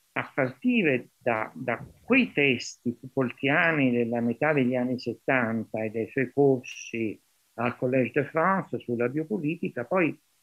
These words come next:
sono nate interpretazioni diverse,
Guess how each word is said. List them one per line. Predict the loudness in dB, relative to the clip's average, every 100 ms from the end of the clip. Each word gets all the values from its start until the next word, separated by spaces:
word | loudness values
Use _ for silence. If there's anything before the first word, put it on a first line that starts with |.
| _ _ _ -4
sono | 0 2
nate | 4 4 2 0 -2 0 0 -2 -6
interpretazioni | -4 -4 -2 -2 0 -2 0 0 -4 -6 -10 -4 0 0 0
diverse, | -2 -4 -6 -8 -14 _ _ -16 -14 -14